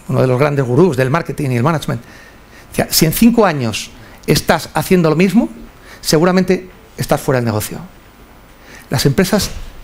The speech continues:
necesitan la innovación y lo hemos hablado en las anteriores. Por eso hay que subirse al cambio para hacer cosas diferentes y conseguir esos resultados diferentes. Eh, vamos a hacer también hincapié en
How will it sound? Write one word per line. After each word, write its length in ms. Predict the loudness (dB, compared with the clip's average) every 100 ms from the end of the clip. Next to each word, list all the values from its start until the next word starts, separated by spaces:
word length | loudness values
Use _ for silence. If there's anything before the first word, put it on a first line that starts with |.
| -2
necesitan 600 | 0 2 2 4 2 0
la 60 |
innovación 440 | 0 0 0 -2 2
y 80 | 2
lo 60 |
hemos 180 | 2 2
hablado 200 | 2 2
en 20 |
las 100 | 0
anteriores. 400 | 0 2 2 2 -2 -16 -8 2
Por 140 | 2
eso 100 | 4
hay 60 | 2
que 80 |
subirse 240 | 4 4 4
al 80 | 2
cambio 240 | 2 2
para 140 | 2
hacer 200 | 2 0
cosas 320 | 0 0 2 2
diferentes 540 | 2 2 2 0 -2 -14 -18 -6
y 80 | -2
conseguir 440 | 0 2 2 0 0
esos 180 | 0 0
resultados 300 | 0 0 0
diferentes. 440 | 0 -2 -2 -6 -8 -18 -16 -16 -16 -2
Eh, 520 | 2 4 4 2 0 -8 -20 -20 -20 -20 -20 -20 -20 -20 -10
vamos 240 | -4 -2 0
a 40 |
hacer 400 | 2 4 2 -2
también 460 | -2 2 2 2 0 -6 -12 -20 -20 -20 -20 -20 -20 -20 -20 -20 -18 -6
hincapié 520 | -2 0 2 2 0 -2
en 280 | 0 0